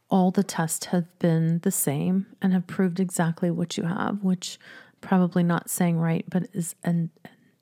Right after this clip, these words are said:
endogenous hyperplasia and precancerous cells, which basically means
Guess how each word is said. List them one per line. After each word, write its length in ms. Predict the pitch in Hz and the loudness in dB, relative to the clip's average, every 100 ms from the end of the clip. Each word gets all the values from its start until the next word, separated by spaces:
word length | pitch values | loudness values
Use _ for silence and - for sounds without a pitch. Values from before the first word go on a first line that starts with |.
| _ _ - | _ _ -10
endogenous 1120 | 165 170 - 180 185 196 196 190 190 190 - - - | -8 -8 -4 2 2 2 0 2 2 -2 -8 -8 -4
hyperplasia 1160 | 175 190 180 - 175 165 170 196 190 190 196 - _ - _ _ | -2 -2 -6 -6 -4 -2 -4 -4 -2 0 -2 -4 _ -20 _ _
and 160 | 175 | -2
precancerous 920 | 165 - 180 170 180 170 165 - 160 | 0 0 0 0 0 0 0 -4 -4
cells, 680 | - - 165 87 - 226 - - - - - - _ - _ _ | -6 -6 -4 -2 -2 -4 -6 -14 -20 -20 -20 -20 _ -20 _ _
which 240 | - 233 - | 0 0 4
basically 600 | 240 233 262 - 233 208 | 4 6 2 2 4 6
means 640 | 190 175 175 175 - - | 6 4 4 2 -2 -10